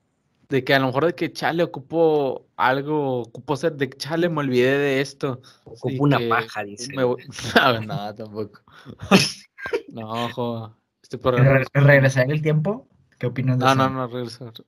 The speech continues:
Speaker 2: No, ese yo no.
Speaker 3: Bueno,
Speaker 1: Así
Speaker 3: el
Speaker 1: de
Speaker 3: otro, Nelson, ese está chaquetón, ¿eh? Ese puede estar
Speaker 1: Está un
Speaker 3: chaquetón.
Speaker 1: poquito dudoso, ¿eh?
Speaker 3: Sí,
Speaker 1: O sea, yo
Speaker 3: porque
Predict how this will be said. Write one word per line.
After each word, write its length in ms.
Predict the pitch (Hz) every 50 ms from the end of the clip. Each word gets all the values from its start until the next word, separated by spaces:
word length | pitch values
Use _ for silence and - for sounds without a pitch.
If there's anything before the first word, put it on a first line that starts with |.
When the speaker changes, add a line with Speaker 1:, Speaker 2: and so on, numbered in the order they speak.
| _ _ _ _ _ _ _ _ _ _ _ _ _ _ _ _ _ _ _ _ -
Speaker 2:
No, 300 | - 123 120 117 113 117
ese 200 | 120 120 - 135
yo 160 | 131 127 127 123
no. 440 | 120 117 110 107 104 107 113 _ _ _ _ _ _ _
Speaker 3:
Bueno, 260 | - 139 151 160 156 143
Speaker 1:
Así 60 | 139
Speaker 3:
el 60 | 139
Speaker 1:
de 40 | 147
Speaker 3:
otro, 200 | 147 147 185 185
Nelson, 420 | 190 196 196 - 233 226 226 214 -
ese 200 | - 156 160 208
está 640 | 202 185 196 202 208 214 214 220 220 220 220 220 214
chaquetón, 600 | - - 165 147 139 113 - 127 127 131 135 139 147
¿eh? 180 | 165 180 175
Ese 180 | 165 - - 175
puede 220 | 160 147 135 131 135
estar 180 | 131 123 139
Speaker 1:
Está 280 | 139 - 151 143 - 165
un 60 | 160
Speaker 3:
chaquetón. 20 |
Speaker 1:
poquito 360 | 156 156 - 160 156 156 170 165
dudoso, 440 | 156 139 127 123 123 127 - 127
¿eh? 200 | 127 139 156 180 208 - - _ - - _ _ _ _ _ -
Speaker 3:
Sí, 200 | - 156 156 156
Speaker 1:
O 40 |
sea, 120 | 135 160 156
yo 120 | 151 139
Speaker 3:
porque 360 | 131 131 - _ - 117 -